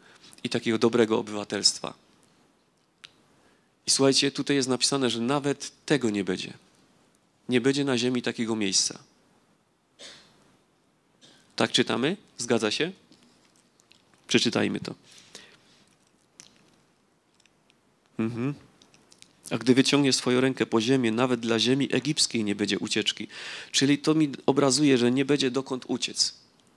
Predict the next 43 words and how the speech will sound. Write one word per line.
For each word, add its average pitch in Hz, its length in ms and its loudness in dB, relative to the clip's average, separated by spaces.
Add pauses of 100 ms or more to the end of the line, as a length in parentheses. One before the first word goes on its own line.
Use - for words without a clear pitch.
(400)
Nie 127 120 -2
będzie 151 200 -4
takiego 135 320 -8
miejsca, 127 440 -2
dokąd 104 320 -4
będzie 110 260 -2
można 107 260 -4
się - 180 -6
udać, 123 500 -4
uciec 117 360 -6
przed 117 220 -6
nim 110 220 -8
i 113 100 -6
żyć 110 280 -2
spokojnie, 113 600 -4
dostatnie, 107 520 -8
tak 104 160 -10
jak, 98 220 -6 (1040)
jak, - 400 -4 (220)
jak 110 140 -4
się 113 180 -2
żyło 104 300 0
do 101 80 0
tej 107 160 -4
pory. 101 320 -4 (120)
Gdzie 113 180 0
będzie 110 260 0
działać 107 400 -4
konstytucja, 110 680 -6
gdzie 101 160 -8
będziesz 101 300 -6
chroniony 110 420 -4
prawem, 107 420 -4
gdzie 104 160 -8
będziesz 101 320 -8
miał 104 220 -6
swoje 98 300 -4
prawa 104 360 -4
i 98 60 -6
będziesz 101 260 -6
mógł 104 200 -8
się - 120 -6
powołać, 110 580 -4